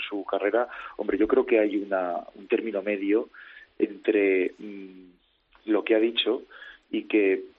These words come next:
el gobierno pretenda no dar explicaciones a los contactos de la mujer del presidente del gobierno con una empresa que fue rescatada con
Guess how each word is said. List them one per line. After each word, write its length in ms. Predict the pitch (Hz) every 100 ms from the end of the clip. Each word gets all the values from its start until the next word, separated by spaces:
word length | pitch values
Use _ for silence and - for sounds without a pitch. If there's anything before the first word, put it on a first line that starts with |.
| _ _ _
el 120 | 113
gobierno 380 | 101 101 107 123
pretenda 360 | 110 107 117 113
no 140 | 113
dar 160 | 117 110
explicaciones 760 | - - 98 98 - 110 127
a 40 | 107
los 160 | 92
contactos 720 | - 87 113 113 - 131 117
de 260 | 101 95 92
la 100 | 87
mujer 320 | - - 110
del 140 | 120
presidente 460 | 117 - - 98 113
del 80 | 110
gobierno 600 | 113 131 143 143 160 180 - - - -
con 260 | - 98 98
una 140 | 104
empresa 680 | 104 104 104 - 110 120 123
que 300 | - 98 90 85 -
fue 560 | 92 92 95 90 85 - -
rescatada 520 | 101 98 107 113 104
con 240 | - 90